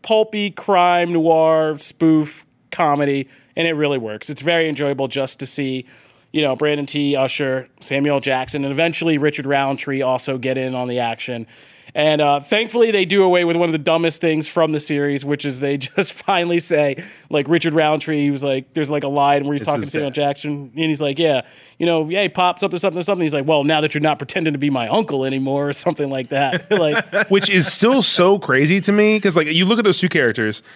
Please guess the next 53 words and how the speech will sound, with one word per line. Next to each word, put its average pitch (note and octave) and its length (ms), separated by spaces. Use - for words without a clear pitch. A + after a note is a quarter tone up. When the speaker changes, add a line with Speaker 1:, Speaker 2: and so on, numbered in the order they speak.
Speaker 2:
they B2+ 100
play C#3 240
father C#3+ 320
and F#3 100
son. G2 380
Richard D#3 200
Roundtree D3 320
looks - 440
super D#3+ 480
old. B2+ 220
He's G#2 120
out A2+ 140
of B2+ 100
shape. C3 460
He's A2+ 140
got, A#2 140
like, A2+ 120
a G#2 60
gray A#2 340
hair B2 300
and G#2 100
gray A2 260
beard. B2 480
And A#2+ 100
Samuel C3 260
Jackson's, A#2+ 380
like, A#2 180
the A2+ 320
action B2+ 340
star B2+ 260
of A#2+ 60
the A2+ 80
movie. B2+ 400
They're, D#3 220
like, G3 420
six - 460
years D#3+ 260
apart G#2 360
in G#2 100
age. F2+ 340
Speaker 1:
Oh, A3+ 140
well, B3 140
Speaker 2:
Yeah. A#3 60
Speaker 1:
Samuel C#4 400
L. B3 40
Jackson, G#3+ 260
I G3+ 40
will G3 100
say, F3+ 240
Speaker 2:
It's D#3 100
Speaker 1:
there F3+ 80
are F#3+ 60
some E3+ 160